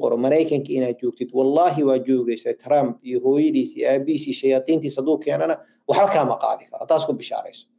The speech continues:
Laakiin axad ku qab-, ku abuuray. Hadduusan kuu qorin meesha inaad joogtid, maxkamad kasta aad, lawyer kasta u tag, qofka aragtid aad, wallahi ma joogaysid. Laakiin Ilaahay meel ka fiican uu ku wadaa, ogow. Taas ku bishaarayso. Maraykanka jannada adduunyada ma aha.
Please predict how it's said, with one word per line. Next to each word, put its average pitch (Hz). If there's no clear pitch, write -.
Laakiin 247
axad 285
ku 269
qab-, 208
ku -
abuuray. 147
Hadduusan 233
kuu 294
qorin 233
meesha 226
inaad 180
joogtid, 120
maxkamad 214
kasta -
aad, 185
lawyer 151
kasta -
u 190
tag, 196
qofka 196
aragtid -
aad, 170
wallahi 190
ma 180
joogaysid. 143
Laakiin 269
Ilaahay 208
meel 202
ka 190
fiican 143
uu 131
ku 135
wadaa, 120
ogow. 120
Taas 190
ku 196
bishaarayso. 127
Maraykanka 160
jannada 160
adduunyada 139
ma 113
aha. -